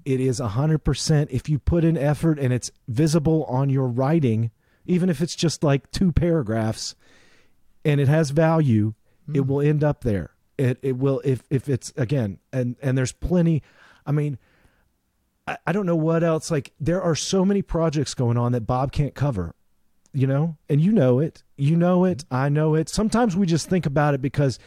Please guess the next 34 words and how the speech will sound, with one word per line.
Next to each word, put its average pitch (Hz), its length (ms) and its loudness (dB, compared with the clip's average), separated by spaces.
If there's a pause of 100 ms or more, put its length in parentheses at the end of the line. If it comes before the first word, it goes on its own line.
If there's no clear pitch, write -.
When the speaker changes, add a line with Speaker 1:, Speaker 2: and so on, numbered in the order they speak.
(340)
Speaker 1:
like, 135 180 -2
we 175 100 4
get 160 160 2
a 156 40 4
little 127 180 2
selfish. 135 540 -2
Like, 117 140 -2
we're 127 80 0
thinking 147 260 0
about 131 220 0
our 123 100 0
own 151 160 0
projects, 113 560 -2
and 131 80 0
we're 123 80 2
like, 120 160 -2
"Yeah, 185 140 2
it - 20 2
would 160 80 0
be 151 120 -4
awesome 151 420 -2
if 123 100 -2
this 139 160 -4
project 147 480 -4
got 156 180 -2
some, 110 220 -4 (340)
you 165 140 -2
know, 127 80 -2
hype - 360 -2
on 127 160 2
Retro 147 300 0
R 135 120 2
G 120 160 0
B." 131 420 4